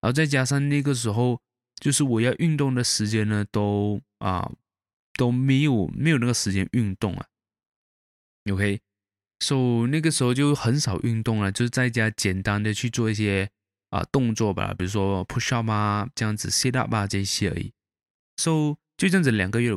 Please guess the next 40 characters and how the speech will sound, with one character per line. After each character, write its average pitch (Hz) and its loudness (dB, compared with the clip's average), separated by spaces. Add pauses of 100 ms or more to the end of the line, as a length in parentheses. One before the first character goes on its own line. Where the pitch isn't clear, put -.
过 110 0
后 117 -2
呢， 101 -2
就 135 -2
九 101 -2
月 120 0
我 95 0
又 127 2
回 104 -2
来 90 -2
了 87 -2
嘛， 87 -6 (380)
啊， - -4 (500)
回 170 6
来 190 4
的 165 2
时 160 0
候 120 2
呢， 117 2
这 165 0
个 147 2
时 123 -2
候 107 2
我 98 0
就 131 -4 (160)
真 101 0
的 101 0
是 113 0
很， 87 -4 (880)
或 208 6
者 147 4
是 165 2
讲 143 4
说 131 0
比 110 2
较 180 4
严 110 0
格 95 0
的 107 0
去 110 0